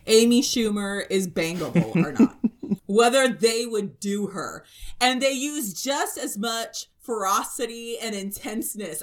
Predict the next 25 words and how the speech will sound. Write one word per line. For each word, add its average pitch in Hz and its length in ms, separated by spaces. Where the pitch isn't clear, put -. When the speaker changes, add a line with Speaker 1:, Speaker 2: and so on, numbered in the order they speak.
Speaker 1:
arguing 233 680
points. 220 480
And 240 180
there's 277 280
one, 277 600
there's 214 300
one 269 560
juror 254 520
who 220 160
hangs 226 280
up. 208 160
He's 208 160
like, 190 280
"I 240 320
would 220 360
bang 233 580
Amy 208 520
Schumer." 196 540
Speaker 2:
I'm 120 200
not 139 160
a 160 40
fan 120 280
of 104 100
Amy 95 200
Schumer, 95 440